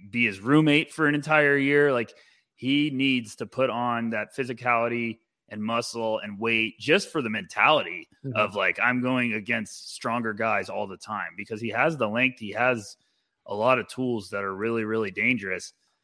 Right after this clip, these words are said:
Speaker 1: But I think he's got, you have to fix that mentality. And, and it's right what you said, Metcalf. It,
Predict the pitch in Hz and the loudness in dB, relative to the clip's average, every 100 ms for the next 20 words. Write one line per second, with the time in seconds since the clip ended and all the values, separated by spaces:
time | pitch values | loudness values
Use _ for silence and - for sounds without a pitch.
0 | - - _ _ _ _ 120 120 120 120 | -20 -20 _ _ _ _ -6 2 6 6
1 | 165 151 131 139 120 131 - 147 165 190 | 6 0 2 0 4 4 4 2 4 4
2 | 185 110 - _ - - 147 - 107 104 | 2 -6 -10 _ -8 -4 -4 -2 -4 -4
3 | 98 98 87 73 - _ _ 113 101 113 | -10 -6 -6 -8 -16 _ _ -2 0 2
4 | 110 - 113 104 120 131 139 123 113 123 | 0 -2 -10 0 6 6 6 2 0 0
5 | 120 131 135 95 95 101 95 - | 2 4 4 2 -2 0 0 0